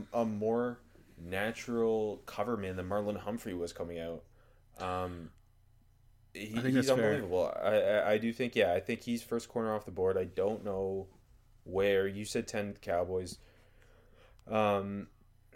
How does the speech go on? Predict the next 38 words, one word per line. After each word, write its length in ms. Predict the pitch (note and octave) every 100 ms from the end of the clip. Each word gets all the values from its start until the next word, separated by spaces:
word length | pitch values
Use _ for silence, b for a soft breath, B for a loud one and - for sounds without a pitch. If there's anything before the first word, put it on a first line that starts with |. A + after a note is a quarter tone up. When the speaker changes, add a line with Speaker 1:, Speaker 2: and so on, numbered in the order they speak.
| b b - - -
Speaker 1:
yeah, 320 | C3+ G2+ G2 F2+
um, 300 | G#2+ A2 F#2+ b b b b b
he, 220 | B2+ B2 A2+
he's 240 | A#2+ C#3+
perfect. 440 | - G#3+ G2 D#2+
I 60 | F#2
love 160 | C#3+ A2+
him. 120 | D#2 - _ - - _ - -
And, 160 | D3+ G3
Speaker 2:
Yeah, 100 | C#3
Speaker 1:
and 80 | G#3+
the 60 | E3+
Speaker 2:
I 100 | F3
Speaker 1:
fact 200 | - B3+
that 100 | B3
he's 160 | F3+
that 260 | B2 C3+ A2
long, 320 | G2+ G2+ G#2+
too, 340 | G#2+ E2+ F#2 A#2+
and 140 | G2+
moves 200 | G2+ A2+
so, 380 | - - F#2+ A#2 - b b b b
like, 140 | B2+ C3+
a, 100 | -
a 60 | B2+
lot 180 | C3+ G3
of 60 |
Speaker 2:
Yeah. 60 | G3+
Speaker 1:
the 60 |
time 180 | C3 C3+
with 80 | C3+
a 40 | B2+
corner 320 | A#2 A#2 B2
with 100 | A#2
that 160 | G#2+ -
type 200 | A2+ G#2+
of 80 |
size, 560 | - D#2 D#2 F#2+ G#2